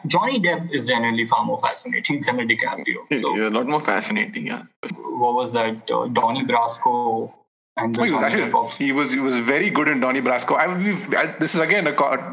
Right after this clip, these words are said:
Speaker 3: you should have been on the last week's episode 'cause again, at length we spoke about how the Pirates franchisee has just kind of made him,
Speaker 1: Ruined
Speaker 3: turned him,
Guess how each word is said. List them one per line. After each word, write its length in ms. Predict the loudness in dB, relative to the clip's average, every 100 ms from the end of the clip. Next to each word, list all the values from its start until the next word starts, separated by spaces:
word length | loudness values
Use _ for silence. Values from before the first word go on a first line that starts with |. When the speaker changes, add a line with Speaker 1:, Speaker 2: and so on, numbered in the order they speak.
| -4
Speaker 3:
you 140 | 0
should 120 | 0
have 100 | 2
been 100 | 2
on 60 | 2
the 80 | 2
last 180 | 2
week's 160 | 0 0
episode 320 | 0 -2 -2
'cause 120 | 0
again, 300 | 0 0 0 -2 -8 -10 -6
at 220 | 0 0 2
length 320 | 0 0 0
we 80 | 0
spoke 260 | 2 2
about 280 | 2 2 2
how 120 | 2
the 100 | 2
Pirates 380 | 2 2 2 0
franchisee 680 | 2 2 2 2 2 2 0
has 140 | 0
just 180 | -2 -2
kind 300 | 0 2 2
of 240 | 0 -2 -6 -8 -8 -12 -10
made 280 | -2 0 2
him, 280 | 2 0 -2
Speaker 1:
Ruined 260 | -2 0 2
Speaker 3:
turned 200 | 0
him, 60 | 0